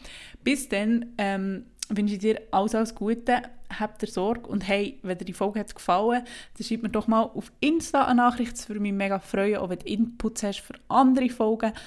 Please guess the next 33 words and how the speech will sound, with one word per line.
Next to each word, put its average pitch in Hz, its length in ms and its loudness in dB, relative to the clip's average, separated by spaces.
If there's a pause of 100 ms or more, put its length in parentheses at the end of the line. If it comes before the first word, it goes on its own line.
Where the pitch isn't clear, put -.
(200)
oder 185 160 0
schreib - 260 -4
am 185 120 -4
besten - 280 -6
einfach - 240 -8
gleich - 160 -4
eine 185 100 -4
Bewertung 269 540 -6 (240)
auf 240 320 -4 (260)
Google 220 240 0
Podcast 202 680 -4 (320)
oder 190 320 0 (360)
lass 185 220 0
eine - 120 -8
Sterne-Review 180 760 -8
da 175 420 -6
auf 185 320 -8 (160)
Spotify. 233 840 -4 (200)
Würde 233 180 0
mich 220 100 0
mega 196 200 0
freuen 285 380 2 (380)
und 190 180 -6
jetzt, - 200 -6
äh, 202 120 0 (500)
fertig 233 320 -2
geredet, 208 200 -2 (540)
hab 208 120 -2
noch 208 120 0
einen 196 80 -4
ganz 196 280 -2
schönen 190 320 -6
Tag - 260 -4